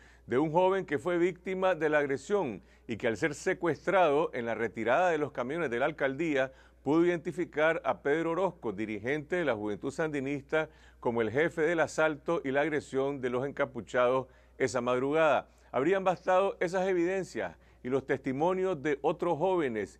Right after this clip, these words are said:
y los videos que suman una montaña de pruebas para que el mismo día veintidós de junio o al día siguiente la policía podría haber capturado a esos sospechosos si de verdad tuviera la intención y la voluntad política de investigar a fondo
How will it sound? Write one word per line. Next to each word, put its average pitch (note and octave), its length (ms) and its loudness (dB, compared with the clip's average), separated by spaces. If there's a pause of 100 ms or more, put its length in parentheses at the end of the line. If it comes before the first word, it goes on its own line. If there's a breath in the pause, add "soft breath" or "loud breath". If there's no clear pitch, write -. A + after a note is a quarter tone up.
(200 soft breath)
y B2+ 80 -6
los C#3+ 120 2
videos D3+ 600 2
que - 120 -6
suman D#3+ 460 -2
una D#3+ 200 -2
montaña E3 720 0
de D#3 120 2
pruebas C#3+ 640 -2 (300 soft breath)
para G2 200 -2
que G#2+ 80 -4
el G#2+ 80 0
mismo D#3+ 420 -2
día D#3+ 380 0
veintidós B2+ 540 -2
de D3+ 80 0
junio D#3 500 -2
o F2+ 100 -4
al F2+ 100 -4
día C3 160 0
siguiente D3 680 0 (280 loud breath)
la G2 140 -4
policía C3+ 640 2
podría A#2 380 0
haber C3+ 220 0
capturado C3+ 800 2
a G#2 120 0
esos B2+ 180 -6
sospechosos C3+ 840 -4 (340 soft breath)
si - 160 -4
de B2+ 160 6
verdad A#2 580 2 (160)
tuviera C#3 440 0
la C3 140 0
intención A#2 760 -4
y B2+ 80 -4
la A2+ 80 0
voluntad G#2 520 -2
política B2 600 -4
de B2+ 160 -4
investigar A#2+ 520 0
a A2+ 80 0
fondo A#2 580 -4